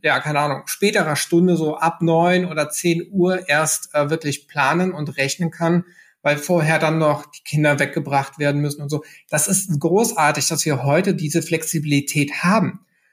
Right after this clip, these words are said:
Bedeutet nur für uns, für jeden persönlich, dass man auch empathischer damit umgehen sollte. Dass ich dann akzeptiere, okay,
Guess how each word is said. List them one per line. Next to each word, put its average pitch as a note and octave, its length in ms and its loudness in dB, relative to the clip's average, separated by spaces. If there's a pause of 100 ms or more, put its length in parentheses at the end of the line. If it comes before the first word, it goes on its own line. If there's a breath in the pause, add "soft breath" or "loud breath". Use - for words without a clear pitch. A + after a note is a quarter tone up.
(140)
Bedeutet E3 720 2
nur G3+ 580 4
für - 280 -4
uns, F#3+ 380 0
für D3 120 -4
jeden F3 320 0
persönlich, E3 560 2
dass D#3+ 220 -2
man D#3 140 2
auch D3 300 -2
empathischer D#3+ 800 0
damit F3 260 2
umgehen G3 640 2
sollte. B2 400 -2 (500 soft breath)
Dass C#3 140 0
ich D3+ 80 0
dann D#3+ 300 0
akzeptiere, F3 760 0
okay, D3+ 560 -2